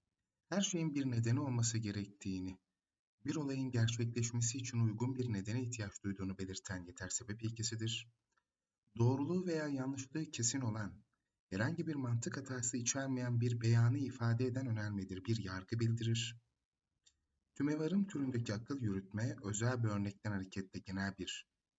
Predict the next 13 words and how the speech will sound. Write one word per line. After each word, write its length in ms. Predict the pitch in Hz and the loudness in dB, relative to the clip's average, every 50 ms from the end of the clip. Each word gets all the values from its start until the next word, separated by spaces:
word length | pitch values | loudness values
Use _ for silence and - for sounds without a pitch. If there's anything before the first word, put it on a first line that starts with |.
| _ - | _ -6
yargıya 400 | 101 98 98 92 92 95 95 101 | -4 -2 -2 -2 -2 -2 -2 0
ulaşır. 680 | 110 110 113 113 - - - 123 - - - - - _ _ _ _ _ _ _ _ _ _ _ _ _ _ _ _ _ _ _ _ _ _ _ _ _ _ _ _ _ - - _ _ - | 2 2 2 0 0 -2 -2 -2 -2 -4 -6 -8 -14 _ _ _ _ _ _ _ _ _ _ _ _ _ _ _ _ _ _ _ _ _ _ _ _ _ _ _ _ _ -20 -20 _ _ -2
Mantıksal 560 | 123 131 147 139 - 143 - - 165 160 147 | 0 0 0 0 -2 -4 -2 -2 -2 0 -2
bir 60 | 139 | -2
düşünme 340 | 135 131 - - 127 127 127 | -4 -4 -4 -4 -2 -2 -2
sürecinde 460 | 120 - - 117 113 117 117 117 117 | -2 -2 0 0 2 2 2 2 2
tutarlılık, 720 | 117 - - - 107 104 101 98 101 98 101 117 120 117 - - - - | 2 0 -2 -2 -2 0 0 0 0 0 -2 -2 -4 -6 -8 -14 -18 -20
tutarsızlık 720 | - - - 95 95 98 - - 98 95 107 120 117 113 | -12 -6 -4 -4 -2 -2 -4 -4 -4 -2 -2 -2 -2 -2
veya 220 | 104 95 95 95 | -2 -4 -4 -4
çelişki 460 | 95 - - 90 92 92 - - 107 107 | -6 -6 -6 -6 -6 -6 -6 -8 -6 -4
bulunmadan 440 | 101 101 107 107 98 92 92 90 | -4 -4 -2 -4 -4 -6 -6 -6
sonuçlara 460 | 87 - - 90 90 - - - 87 87 | -8 -8 -8 -8 -10 -10 -10 -10 -10 -8
ulaşmaktır. 920 | 85 82 85 82 - - 92 92 104 98 - - 101 95 - - - - | -8 -10 -10 -12 -12 -10 -8 -8 -8 -8 -8 -8 -8 -8 -8 -10 -12 -16